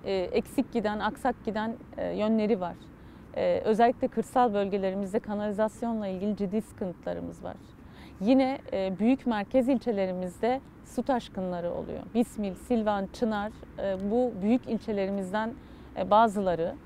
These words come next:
E, bu da ciddi bir altyapı sorunumuzun ve yağmur suları meselemizin olduğunu, yağmur suyu drenaj sistemlerimizle ilgili iyileştirmeye, e, gitmemiz gerektiğini bize gösteriyor. E, yine, e,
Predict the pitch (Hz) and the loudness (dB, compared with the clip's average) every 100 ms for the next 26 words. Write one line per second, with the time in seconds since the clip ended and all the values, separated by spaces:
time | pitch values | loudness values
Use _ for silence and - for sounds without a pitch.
0 | - - - - - 190 233 233 247 247 | -18 -18 -10 -2 0 4 6 8 8 4
1 | 214 247 233 - 233 - 226 214 254 220 | 2 2 2 4 2 2 0 0 2 4
2 | 220 214 196 247 226 202 208 226 240 - | 2 0 2 2 2 2 2 4 2 0
3 | 220 208 208 202 202 190 196 185 214 208 | 0 0 0 -2 -2 0 -2 -2 -4 -2
4 | 185 185 180 175 190 190 196 214 208 - | -4 -4 -6 -6 -4 -2 -2 -4 -6 -12
5 | - 202 196 185 196 214 220 - 202 - | -6 -4 -2 -2 -2 -2 -2 -4 -4 -4
6 | 190 190 190 220 196 190 175 165 185 196 | -4 -4 -2 -2 -2 -4 -4 -6 -6 -4
7 | 196 196 - 190 185 180 220 233 - - | -4 -4 -6 -8 -6 -4 -6 -8 -18 -20
8 | - - - - 180 190 - 202 214 196 | -18 -8 -4 -4 -4 -6 -4 -4 -2 -2
9 | 185 175 - 175 170 170 170 170 165 - | -4 -4 -8 -10 -10 -8 -6 -6 -10 -12
10 | 165 170 95 254 - - - - - - | -10 -8 -8 -8 -16 -20 -20 -20 -20 -20
11 | - - 190 190 185 185 95 - 190 247 | -20 -4 2 4 4 2 0 -2 2 4
12 | 262 262 285 - - 208 202 | 6 2 -4 -6 -4 -2 -4